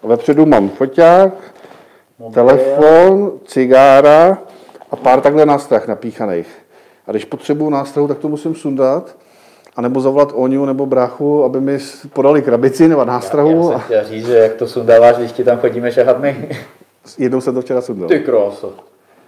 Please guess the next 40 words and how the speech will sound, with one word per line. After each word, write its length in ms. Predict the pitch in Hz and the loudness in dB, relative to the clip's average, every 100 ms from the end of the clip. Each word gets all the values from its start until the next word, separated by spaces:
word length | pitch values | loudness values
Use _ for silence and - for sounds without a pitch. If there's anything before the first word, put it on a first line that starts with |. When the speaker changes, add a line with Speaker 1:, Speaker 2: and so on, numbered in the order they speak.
| _ _ _ | _ _ _
Speaker 1:
Jo, 160 | 107 120 | -4 0
takže, 280 | 135 135 147 | 2 2 2
a 120 | 131 | 2
neměl 240 | 139 151 | 2 2
jsem 140 | 147 156 | 2 0
tady 160 | 160 | 2
moc 180 | 156 156 | 2 0
nabít 280 | 127 131 135 | 0 0 -2
od 100 | 131 | -4
toho, 180 | 143 147 | -2 -2
protože 360 | 143 139 139 | -2 -8 -6
na 80 | 131 | -6
přípravě 420 | 131 143 131 131 | -8 -10 -6 -6
nebyl 240 | 135 143 143 | -6 -6 -8
čas. 340 | 120 117 - | -6 -8 -10
Místo 240 | 113 - 120 | -18 -16 -14
toho 160 | 127 120 | -12 -8
jsem 160 | 127 | -6
teda 180 | 123 131 | -2 -2
makal 380 | 123 - 123 127 | -4 -4 -2 -2
a 60 | |
pak 160 | 127 - | -4 -10
spal. 340 | - 113 131 - - _ _ _ _ _ _ | -6 -4 -4 -8 -20 _ _ _ _ _ _
No 120 | 120 | -8
a 40 | 110 | -4
ráno 240 | 107 110 | -2 -2
už 140 | 107 - | -4 -8
jsme 120 | 120 | -14
šli 180 | - 117 | -12 -14
k 80 | 104 | -10
vodě, 260 | 95 110 | -4 -2
takže, 300 | 104 - - - - - _ - _ _ | -2 -4 -8 -8 -12 -18 _ -20 _ _
takže 140 | 117 | -18
jsem 140 | 101 107 | -16 -14
to 140 | 113 | -12
moc 120 | 113 | -10
nevystřídal, 500 | 107 107 - 95 90 82 | -12 -14 -16 -16 -14 -14
no. 60 | 101 | -14
Speaker 2:
Jo, 80 | 127 | -14
jo. 120 | 160 | -12